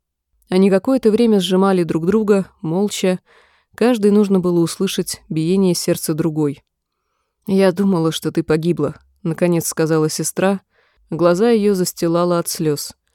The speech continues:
«Боже милостивый, я думала, что они тебя убили». «Нет, со мной всё в порядке. Здесь Джош, Робин, Глория, Аарон. Мы все думали, что тебя убили».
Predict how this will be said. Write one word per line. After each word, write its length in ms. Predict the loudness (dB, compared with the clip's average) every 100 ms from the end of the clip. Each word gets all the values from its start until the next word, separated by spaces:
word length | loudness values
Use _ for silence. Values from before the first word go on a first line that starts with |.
| _ _ _ _ _ _ _
«Боже 300 | -2 0 0
милостивый, 720 | 0 0 0 -2 0 0 -2 -2
я 200 | 0 2
думала, 440 | 4 4 4 2 -2 _
что 240 | -10 -2 2
они 180 | 2
тебя 340 | 0 0 2 2
убили». 400 | 0 -4 -6 -12 _ _ _ _ _ _ 2
«Нет, 240 | 4 2
со 100 | 0
мной 160 | 0 0
всё 140 | -4
в 60 | -4
порядке. 520 | -2 -2 -4 -14 -20 _ _ _
Здесь 260 | 0 2 2
Джош, 360 | 4 4 2 2
Робин, 380 | 2 4 2 0
Глория, 440 | 2 2 2 0
Аарон. 480 | 0 2 4 2 0 _ _ -2
Мы 100 | 0
все 180 | 2 2
думали, 380 | 6 6 6 4
что 320 | 2 2 2
тебя 400 | 0 0 2 2
убили». 420 | 0 -2 -4